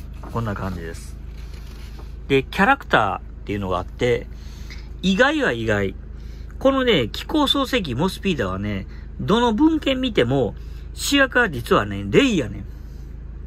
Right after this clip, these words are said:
レイ。これ。地球生ま-、生まれ、地球育ちで、サバイバリティに富んだ少年。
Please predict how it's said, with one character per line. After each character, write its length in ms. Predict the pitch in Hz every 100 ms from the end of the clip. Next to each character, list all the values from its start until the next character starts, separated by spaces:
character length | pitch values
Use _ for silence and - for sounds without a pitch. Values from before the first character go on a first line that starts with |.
| - -
レ 180 | 131 175
イ。 120 | 127 - - - - - - - - - - - - - - - -
こ 120 | 110
れ。 180 | 101 - - - - - - - - -
地 120 | -
球 280 | - 190 202
生 160 | 214 202
ま-、 160 | 170 -
生 80 | 190
ま 140 | 180
れ、 200 | 110 90
地 160 | - -
球 160 | 165
育 280 | 143 101 139
ち 140 | - 104
で、 180 | 90 - - - - - - -
サ 240 | - 175
バ 120 | 196
イ 100 | 185
バ 120 | 214
リ 140 | 220 151
テ 120 | 113
ィ 80 | 104
に 140 | 98
富 220 | - 185
ん 60 | 160
だ 100 | 101
少 240 | - 120
年。 240 | 107 98